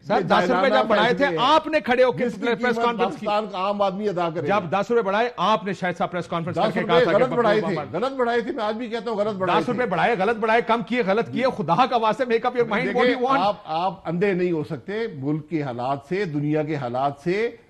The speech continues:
Speaker 2: आप जेब से पैसा आज तक
Speaker 1: ना, नहीं
Speaker 2: पाकिस्तान
Speaker 1: देना
Speaker 2: की
Speaker 1: चाहिए।
Speaker 2: हुकूमत
Speaker 1: ठीक।
Speaker 2: ने पेट्रोल
Speaker 1: मैं
Speaker 2: कर्ज-,
Speaker 1: इससे देखा तो
Speaker 2: कर्जे
Speaker 1: सर,
Speaker 2: लेकर
Speaker 1: बेशक
Speaker 2: पैसे नहीं
Speaker 1: पे
Speaker 2: पूरे किए।
Speaker 1: पाकिस्तान में इकोनॉमी, मैंने, मैं एक पार्टी के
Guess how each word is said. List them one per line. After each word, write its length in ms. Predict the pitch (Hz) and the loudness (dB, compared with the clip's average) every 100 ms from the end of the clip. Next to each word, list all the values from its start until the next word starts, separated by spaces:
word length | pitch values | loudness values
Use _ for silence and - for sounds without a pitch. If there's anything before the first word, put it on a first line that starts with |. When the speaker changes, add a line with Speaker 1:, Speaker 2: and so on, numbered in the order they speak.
| - | -6
Speaker 2:
आप 300 | 151 180 135 | 0 0 2
जेब 260 | 147 196 175 | 4 4 4
से 140 | 208 | 0
पैसा 320 | 165 156 165 | 0 -2 -2
आज 360 | 175 156 170 180 | -2 0 0 0
तक 100 | 202 | -2
Speaker 1:
ना, 80 | 185 | 2
नहीं 220 | 202 196 | 4 4
Speaker 2:
पाकिस्तान 240 | 185 190 | 4 4
Speaker 1:
देना 140 | 180 170 | 4 2
Speaker 2:
की 60 | |
Speaker 1:
चाहिए। 120 | 147 | 0
Speaker 2:
हुकूमत 220 | 156 175 180 | 0 -2 0
Speaker 1:
ठीक। 100 | 170 | 0
Speaker 2:
ने 240 | 196 233 - - - | -2 -4 -10 -14 -8
पेट्रोल 360 | 147 180 202 | -2 2 2
Speaker 1:
मैं 120 | 214 | 4
Speaker 2:
कर्ज-, 120 | 226 175 | 4 6
Speaker 1:
इससे 40 | |
देखा 200 | 233 220 | 4 2
तो 120 | 214 | 0
Speaker 2:
कर्जे 320 | 196 185 226 | 2 4 6
Speaker 1:
सर, 40 | 208 | 6
Speaker 2:
लेकर 220 | 175 202 | 4 4
Speaker 1:
बेशक 180 | 220 180 | 4 2
Speaker 2:
पैसे 140 | 233 | 2
नहीं 100 | 208 | 2
Speaker 1:
पे 60 | 226 | 2
Speaker 2:
पूरे 180 | 208 190 | 4 4
किए। 60 | |
Speaker 1:
पाकिस्तान 440 | 139 120 185 196 208 | 2 -4 -4 -4 -4
में 160 | 202 | -4
इकोनॉमी, 320 | 196 170 170 170 156 | -4 -4 -6 -8 -6
मैंने, 380 | 160 196 196 170 | -6 -4 -6 -6
मैं 120 | 170 | -6
एक 120 | 175 | -6
पार्टी 280 | 170 156 185 | -2 -2 -4
के 300 | 160 180 175 | -4 -2 -4